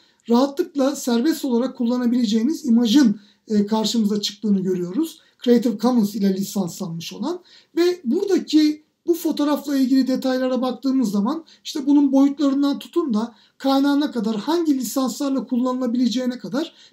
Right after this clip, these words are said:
birçok farklı bilgi geliyor. Örneğin buradaki çalışmada bu görseli, e, atıf ederek ama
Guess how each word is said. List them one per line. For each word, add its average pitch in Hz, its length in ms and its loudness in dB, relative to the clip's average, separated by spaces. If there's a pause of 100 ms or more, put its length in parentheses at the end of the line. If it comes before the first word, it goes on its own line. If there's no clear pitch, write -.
birçok 320 280 0
farklı 226 420 -2
bilgi 254 480 4 (220)
geliyor. 202 400 0 (260)
Örneğin 311 460 2
buradaki 285 540 2
çalışmada 240 640 -2
bu 339 320 4
görseli, 208 680 0 (340)
e, 220 120 2
atıf 349 480 2
ederek 208 540 0 (220)
ama 311 260 2